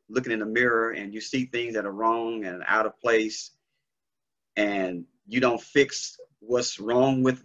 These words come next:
with yourself. And so, uh, he says you wanna be not just hearers only, but you wanna be doers of the word. And so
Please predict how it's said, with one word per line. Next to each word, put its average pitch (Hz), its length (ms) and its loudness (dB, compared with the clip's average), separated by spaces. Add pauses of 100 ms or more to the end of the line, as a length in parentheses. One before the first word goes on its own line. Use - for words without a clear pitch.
with 127 200 0
yourself. 127 500 0 (500)
And 104 100 -6
so, 110 480 2
uh, 107 220 2 (220)
he 117 100 -6
says 117 400 2
you 127 80 2
wanna 127 160 2
be 113 280 -8 (640)
not 127 260 2
just 123 200 0
hearers 139 380 4
only, 123 300 0
but 101 200 -6
you 113 80 -12
wanna 104 140 -6
be 95 120 -8
doers 113 580 -2
of 87 160 -16
the 90 80 -12
word. 82 420 -10
And 90 120 -12
so 98 360 -6